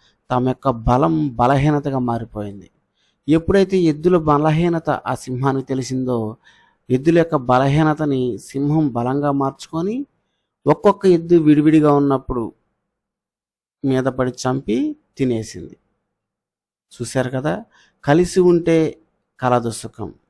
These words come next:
ఐకమత్యమే మహాబలం. ఇలా చెప్పుకుంటూ పోతే ఎన్నో కథలు వస్తాయి దీనికి సంబంధించింది. రాబోయే రోజుల్లో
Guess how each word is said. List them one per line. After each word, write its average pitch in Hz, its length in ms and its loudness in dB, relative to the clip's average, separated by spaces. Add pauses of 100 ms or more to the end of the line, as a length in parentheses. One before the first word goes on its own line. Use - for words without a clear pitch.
(160)
ఐకమత్యమే 127 920 -4
మహాబలం. 107 720 -2 (800)
ఇలా 123 120 2
చెప్పుకుంటూ 131 580 -4
పోతే 214 640 -2 (720)
ఎన్నో 196 380 4
కథలు 143 300 0
వస్తాయి 113 340 -4
దీనికి 110 220 -6
సంబంధించింది. 110 760 -6
రాబోయే 117 460 -4
రోజుల్లో 139 560 -2